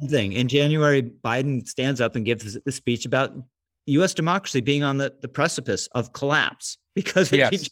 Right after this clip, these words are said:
Speaker 1: Georgia election law, which was absurd and hysterical and a, a moral panic or an immoral <laughs> panic, maybe, based on these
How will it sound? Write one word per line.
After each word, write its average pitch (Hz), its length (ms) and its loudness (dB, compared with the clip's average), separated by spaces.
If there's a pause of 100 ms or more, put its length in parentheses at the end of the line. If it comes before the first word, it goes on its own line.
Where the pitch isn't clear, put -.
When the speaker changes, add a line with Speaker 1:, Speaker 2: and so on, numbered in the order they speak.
(100)
Speaker 1:
Georgia 165 380 2 (340)
election 160 420 2
law, 120 180 2
which 151 180 2
was 175 260 0 (140)
absurd 226 880 2
and 123 180 0
hysterical 165 1040 2
and 117 160 -2
a, 110 200 -2 (100)
a 117 140 -4
moral 139 680 2 (360)
panic 160 520 0
or 110 120 -2
an 110 100 -6
immoral 156 480 4
<laughs> - 160 -12
panic, 147 420 0
maybe, 143 460 4 (500)
based 208 300 2
on 185 160 -2
these 160 260 -2